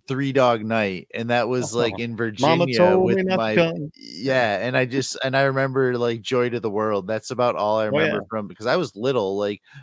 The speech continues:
Speaker 1: probably shouldn't have been there. Um, <laughs>
Speaker 2: <laughs>
Speaker 1: and, um, it was, like, a vacation we went on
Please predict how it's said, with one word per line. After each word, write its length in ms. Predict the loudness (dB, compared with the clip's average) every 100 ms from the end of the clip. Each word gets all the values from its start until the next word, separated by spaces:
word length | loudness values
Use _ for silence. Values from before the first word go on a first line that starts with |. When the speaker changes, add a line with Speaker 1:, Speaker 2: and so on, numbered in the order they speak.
| _
Speaker 1:
probably 280 | -2 -2 -2
shouldn't 240 | -2 -4
have 80 | -2
been 180 | -2 -2
there. 240 | -4 -6 -10 _ _ _ _
Um, 320 | 0 0 2
<laughs> 540 | 2 0 -2 -8 -10 -12
Speaker 2:
<laughs> 320 | _ _ _
Speaker 1:
and, 360 | -4 -4 -4 -6
um, 680 | -2 0 2 -2 -4 -10 -14 _ _ _
it 80 | -6
was, 140 | -4
like, 160 | -4 -4
a 60 | -2
vacation 640 | -4 -4 -8 -6 -6 -4
we 140 | -4
went 200 | -2 -2
on 360 | -2 -2 -4